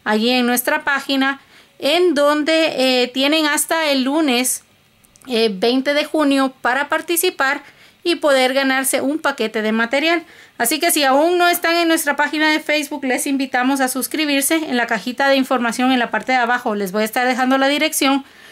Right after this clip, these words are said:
por si también, pues, quieren hacerse parte de nuestro grupo y participar del concurso. Acá también tengo entonces un rectángulo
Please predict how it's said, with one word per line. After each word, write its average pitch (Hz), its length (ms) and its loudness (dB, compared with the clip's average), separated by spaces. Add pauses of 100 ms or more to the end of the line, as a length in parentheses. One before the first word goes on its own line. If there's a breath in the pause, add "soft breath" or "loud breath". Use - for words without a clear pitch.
(240 loud breath)
por 349 160 2
si 349 100 2
también, 277 360 2
pues, 285 280 0
quieren 269 320 0
hacerse 262 400 0
parte 262 300 -2
de 254 80 2
nuestro 262 400 0
grupo 262 440 -2 (360 loud breath)
y 254 140 0
participar 196 1000 -4
del 202 240 -2
concurso. 196 560 -8 (420 loud breath)
Acá 311 280 0
también 370 320 2
tengo 330 460 2
entonces 285 600 0
un 294 280 2
rectángulo 294 720 0